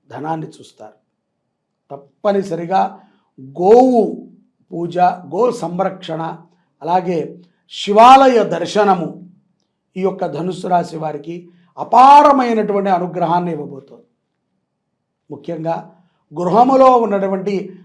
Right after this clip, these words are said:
అప్రశాంతత తొలగుతుంది. శివ కవచము అనేటువంటిది కవచము మనకి స్తోత్రప్రాయంగా YouTube-లో ఉంటుంది. ఆ కవచాన్ని వినండి. ప్రతి సోమవారము కూడా ఆవుకి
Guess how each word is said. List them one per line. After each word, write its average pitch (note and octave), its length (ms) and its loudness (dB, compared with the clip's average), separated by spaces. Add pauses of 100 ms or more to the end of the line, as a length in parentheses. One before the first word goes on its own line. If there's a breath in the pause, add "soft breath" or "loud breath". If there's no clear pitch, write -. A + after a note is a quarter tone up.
(120)
అప్రశాంతత G3 1000 0
తొలగుతుంది. D3 480 -14 (1120)
శివ A3 340 2
కవచము A#3+ 880 2
అనేటువంటిది G3+ 540 -4
కవచము E3+ 680 -12 (320)
మనకి E3+ 200 -8
స్తోత్రప్రాయంగా F#3 1000 -4
YouTube-లో D#3+ 600 -10
ఉంటుంది. A#2+ 300 -20 (720)
ఆ D#3 120 -10
కవచాన్ని D#3+ 600 -12
వినండి. C3 460 -18 (1400)
ప్రతి A3+ 400 -4
సోమవారము A#3+ 880 2 (120)
కూడా F#3 480 0 (960)
ఆవుకి F#3+ 720 -4